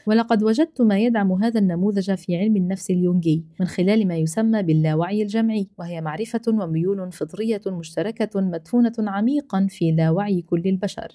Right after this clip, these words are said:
تتجسد في الخرافات والأساطير العالمية، ويمكن أن تتحصل من خلال ظواهر كالأحلام والممارسات الروحية. لابد أن هناك مصدرًا لتلك المعلومات المستقاة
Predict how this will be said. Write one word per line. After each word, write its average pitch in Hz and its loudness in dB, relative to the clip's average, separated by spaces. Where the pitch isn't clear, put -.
تتجسد 180 2
في 233 0
الخرافات 170 0
والأساطير 165 0
العالمية، 190 0
ويمكن 240 2
أن 170 -2
تتحصل - -4
من 190 0
خلال 185 0
ظواهر 196 0
كالأحلام 196 0
والممارسات 165 0
الروحية. 208 -2
لابد 262 4
أن 202 4
هناك 202 2
مصدرًا 220 0
لتلك 214 -2
المعلومات 185 0
المستقاة 185 -2